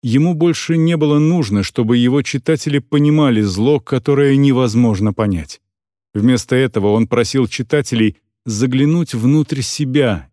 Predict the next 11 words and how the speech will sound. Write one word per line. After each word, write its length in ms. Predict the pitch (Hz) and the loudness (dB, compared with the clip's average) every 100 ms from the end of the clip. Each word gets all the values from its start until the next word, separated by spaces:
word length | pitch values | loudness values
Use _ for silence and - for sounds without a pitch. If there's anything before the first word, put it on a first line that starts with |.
| - | -4
и 100 | 104 | 0
найти 500 | 98 95 87 - 104 | 0 -2 -4 -6 -6
то, 280 | - 139 | -2 -2
чем 300 | 107 123 113 | 0 -2 0
они 160 | 117 139 | 2 2
могли 340 | 135 123 127 | 2 2 0
бы 140 | 131 123 | 0 -2
поделиться 760 | 131 120 110 110 131 - 90 - _ - | -2 0 0 0 -2 -4 -8 -8 _ -6
с 100 | 147 | -4
окружающими 760 | - 123 87 85 80 - 90 | -2 -2 0 -2 -4 -4 -4
людьми. 420 | 82 85 80 71 | -4 -6 -6 -8